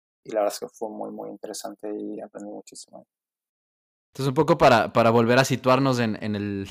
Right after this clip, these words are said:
Speaker 2: en la línea de tiempo de la historia, estamos, esto fue finales de dos mil dieciocho que, que entraste a Cuona.
Speaker 1: Correcto.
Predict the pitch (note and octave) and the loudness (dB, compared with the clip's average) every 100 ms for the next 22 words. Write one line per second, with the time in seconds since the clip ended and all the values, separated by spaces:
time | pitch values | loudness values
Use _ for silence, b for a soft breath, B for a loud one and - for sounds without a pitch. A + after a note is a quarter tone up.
0 | - - G#2+ A2+ B2 A2+ G2+ A#2 A#2 A#2+ | -10 -6 -2 0 2 0 0 -2 0 0
1 | G2+ G2 - A2+ G#2+ - A2 A2 G#2 G#2 | 0 -2 -2 -2 -2 -2 -2 -2 -4 -4
2 | G#2+ A#2 A2 A2 G#2 G#2+ G#2 G#2 G2+ G2+ | -4 -2 -2 -4 -2 -2 -2 -2 -2 -4
3 | G#2 G2+ A#2+ A#2 B2+ A2+ A2+ G2+ F#2+ - | -6 -4 -2 -2 -4 -6 -8 -10 -12 -12
4 | G2 G#2+ G#2 A#2 - A#2+ A#2 A2+ - - | -8 -8 -6 -8 0 2 0 -4 -10 -12
5 | _ | _